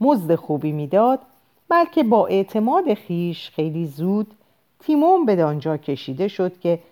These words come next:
رازهای عجیبی با او در میان نهد. گرچه خود هم برخی رازهای آنت را که معمولاً در گفتنش امساک داشت، از او بیرون کشیده بود.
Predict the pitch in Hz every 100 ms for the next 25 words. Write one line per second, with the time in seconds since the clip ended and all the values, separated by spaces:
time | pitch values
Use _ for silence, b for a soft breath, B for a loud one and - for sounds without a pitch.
0 | b 170 208 233 240 - 320 381 330 -
1 | 147 196 208 156 127 127 117 127 135 135
2 | 131 131 131 131 131 131 - _ _ _
3 | _ _ _ 104 117 - 196 190 - _
4 | _ _ _ _ 165 156 156 156 151 147
5 | 143 - 156 143 135 - 147 156 - 147
6 | 147 151 - 151 - 151 147 139 147 180
7 | 302 226 b b b - 151 139 160 156
8 | - 311 202 - 147 139 123 - 131 131
9 | - 202 240 - - 131 160 160 139 139
10 | 196 - 120 - 113 127 123